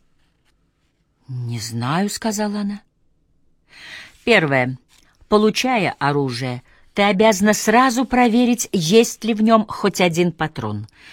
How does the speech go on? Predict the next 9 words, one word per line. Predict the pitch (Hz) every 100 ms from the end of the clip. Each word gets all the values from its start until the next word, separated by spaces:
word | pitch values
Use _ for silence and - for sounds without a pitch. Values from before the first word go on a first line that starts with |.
| -
И | -
если | 175 175 185 175 175
да, | 160 175 170
убедиться, | - 170 156 165 147 233 - 151
что | - 151
пистолет | - 143 - 143 147 190 139
на | 131 139
предохранителе. | - 175 151 131 113 104 - - 113 _ _ _ _ _ _ _ _ _ _ _ _ _ _ -
Второе. | - 123 120 180 127